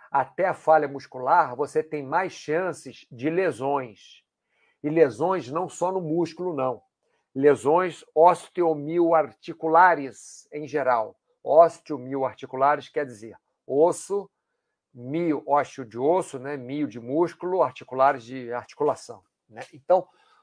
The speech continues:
você treinando numa intensidade muito forte, você pode ter pequenas rupturas, pequenas fraturas, perdão,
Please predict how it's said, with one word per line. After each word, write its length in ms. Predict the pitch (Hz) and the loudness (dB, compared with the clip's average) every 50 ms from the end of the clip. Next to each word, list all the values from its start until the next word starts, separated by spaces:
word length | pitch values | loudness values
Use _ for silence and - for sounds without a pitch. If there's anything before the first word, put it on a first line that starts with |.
| _ _ | _ _
você 320 | 120 139 156 139 - 202 196 | 2 2 2 4 4 0 0
treinando 720 | 202 190 185 180 160 147 156 156 151 139 123 110 101 _ _ _ _ _ _ _ | 2 0 0 0 2 2 4 4 4 2 -2 -8 -14 _ _ _ _ _ _ _
numa 200 | - 147 165 180 | -4 -2 -2 -2
intensidade 600 | 185 170 _ 185 165 131 - 143 139 139 139 113 120 | -4 -4 _ -6 -6 -6 -8 -6 -4 -4 -4 -4 -8
muito 360 | 123 135 160 185 180 - 147 | -10 -8 -8 -8 -10 -12 -20
forte, 640 | - _ _ - 139 180 185 170 147 - - - | -20 _ _ 0 4 6 6 6 6 2 -8 -10
você 240 | 123 131 127 - 151 | -10 -10 -6 -6 -6
pode 440 | - _ - 156 170 180 175 131 131 | -8 _ 4 6 6 6 6 2 -6
ter 340 | _ _ 151 165 165 156 _ - - _ _ _ _ _ | _ _ -2 -2 -2 -2 _ -20 -20 _ _ _ _ _
pequenas 640 | - 160 151 - _ - 190 202 208 190 170 151 120 | -8 -8 -8 -8 _ 2 2 2 4 2 -2 -6 -8
rupturas, 1080 | 98 101 107 170 185 - - _ _ - 160 202 220 202 160 143 120 110 - - - _ _ | -10 -6 -4 -4 -6 -6 -10 _ _ -8 -4 2 2 2 2 2 -4 -6 -12 -20 -20 _ _
pequenas 420 | 131 135 - 170 180 180 160 - | -16 -8 -4 -4 -2 -2 -4 -8
fraturas, 720 | - - 165 175 160 - _ 151 185 196 185 151 131 - | -8 -2 -2 -2 -2 -2 _ -2 0 2 2 2 0 -2
perdão, 540 | - _ 139 120 104 110 120 147 170 170 151 | -8 _ -14 -12 -10 -4 -2 -2 -2 -2 -4